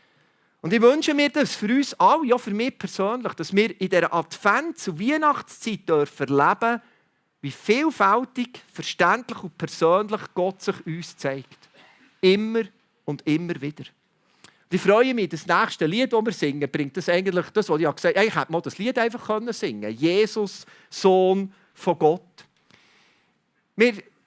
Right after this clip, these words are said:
nehmen euch daheim im Livestream das Lied noch mit rein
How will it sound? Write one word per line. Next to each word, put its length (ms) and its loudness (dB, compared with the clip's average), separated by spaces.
nehmen 240 2
euch 400 2
daheim 340 2
im 120 -2
Livestream 600 2
das 160 -10
Lied 280 2
noch 120 2
mit 260 0
rein 340 0